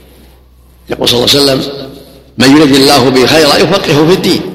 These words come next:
ويقول صلى الله عليه وسلم: "من سلك طريقا يلتمس فيه علما سهل الله له به طريقا إلى الجنة". وفيه الحث على الاغتباط بالعلم والرغبة فيه والحرص عليه والأنس به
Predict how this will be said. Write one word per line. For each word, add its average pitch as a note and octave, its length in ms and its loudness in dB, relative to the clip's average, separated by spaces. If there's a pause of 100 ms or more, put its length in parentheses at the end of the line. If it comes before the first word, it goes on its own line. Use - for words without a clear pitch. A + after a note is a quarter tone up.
(840)
ويقول C3 260 -2
صلى B2+ 120 0
الله B2 140 2
عليه B2+ 100 2
وسلم: - 0 -
"من C#3+ 100 2
سلك C3 380 2
طريقا C3 360 2
يلتمس C3+ 320 2
فيه B2 240 2
علما C#3 200 4
سهل C3+ 320 2
الله C#3 300 2
له B2+ 160 2
به C3+ 120 0
طريقا D3 320 0
إلى - 0 -
الجنة". D3+ 460 0 (1900)
وفيه C#3 240 2
الحث D3+ 260 0
على C3+ 160 0
الاغتباط C3+ 320 0
بالعلم B2 380 0
والرغبة B2 340 0
فيه C#3+ 240 4
والحرص B2+ 340 0
عليه C3 360 0 (880)
والأنس - 1040 -2
به B2+ 260 0